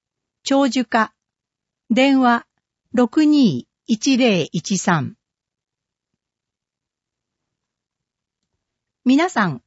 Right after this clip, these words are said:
こんにちは。毎日気持ちの良い秋晴れが続いています。あちこちから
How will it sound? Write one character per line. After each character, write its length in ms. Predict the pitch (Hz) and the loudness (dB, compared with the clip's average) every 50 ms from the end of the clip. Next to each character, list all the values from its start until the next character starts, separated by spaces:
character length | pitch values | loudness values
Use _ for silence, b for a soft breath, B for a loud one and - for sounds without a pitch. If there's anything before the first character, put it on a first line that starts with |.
| _ - | _ -8
こ 140 | - 262 | -6 -2
ん 100 | 277 269 | 0 0
に 140 | 269 269 247 | 0 0 -2
ち 160 | - - 240 | -4 -4 -4
は。 240 | 233 226 208 - - _ _ _ _ _ _ _ _ _ _ _ _ _ _ _ _ _ _ _ _ _ _ _ | -2 -2 -2 -4 -6 _ _ _ _ _ _ _ _ _ _ _ _ _ _ _ _ _ _ _ _ _ _ _
毎 240 | 262 269 285 294 294 | -4 -2 -2 0 0
日 480 | 302 294 277 - - 233 190 - - _ | 0 -2 -4 -6 -6 -8 -8 -8 -10 _
気 160 | - 247 247 | 0 2 2
持 140 | 277 320 339 | 2 2 0
ち 140 | - 349 330 | -2 -4 -4
の 120 | 320 330 | -2 -2
良 200 | 320 311 302 285 | -2 -2 -2 -4
い 160 | 202 - - _ - | -4 -6 -10 _ -8
秋 240 | 190 208 - 269 247 | -8 -6 -4 -4 -2
晴 180 | 269 262 254 | -2 -2 -2
れ 60 | 254 | -2
が 100 | 240 240 | -2 -4
続 260 | 240 - 220 196 214 226 | -4 -6 -6 -4 -4 -4
い 120 | 214 202 | -4 -4
て 140 | - 233 214 | -4 -4 -4
い 120 | 202 190 | -2 -2
ま 160 | 190 185 190 | -2 -4 -4
す。 280 | - - - - - _ _ _ _ _ _ _ _ _ _ _ _ _ _ _ _ _ _ _ _ _ _ _ _ _ _ _ | -8 -10 -18 -20 -20 _ _ _ _ _ _ _ _ _ _ _ _ _ _ _ _ _ _ _ _ _ _ _ _ _ _ _
あ 120 | - 240 233 | -6 -6 -6
ち 120 | - - - | -6 -6 -4
こ 140 | - 359 | -4 -4
ち 140 | - - - | -4 -6 -6
か 160 | - 196 175 | -4 -4 -2
ら 240 | 170 160 147 - - | -2 -4 -6 -8 -10